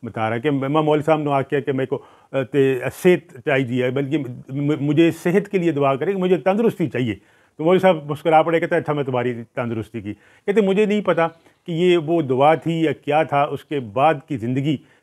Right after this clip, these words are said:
में वो कहते, "हम, अ, जब अपनी ज़िंदगी, प्रोफेशनल ज़िंदगी का आगाज़ हुआ, मैं तो," कहते, "अपने ही, अ, गाँव में ही, ये जो मेरा पेशा था भाई ज़राअत का, उसी से, अ, मुंसलिक रहा और जो हमारा मवेशियों का, तो उसी में मेरी ज़िंदगी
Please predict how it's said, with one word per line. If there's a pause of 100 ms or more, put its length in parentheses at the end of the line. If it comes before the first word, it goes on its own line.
में
वो
कहते,
"हम,
अ, (260)
जब
अपनी
ज़िंदगी,
प्रोफेशनल
ज़िंदगी
का
आगाज़
हुआ, (280)
मैं
तो,"
कहते,
"अपने
ही, (260)
अ,
गाँव
में
ही,
ये
जो
मेरा
पेशा
था
भाई
ज़राअत
का,
उसी
से,
अ, (300)
मुंसलिक
रहा
और
जो
हमारा
मवेशियों
का, (340)
तो
उसी
में
मेरी
ज़िंदगी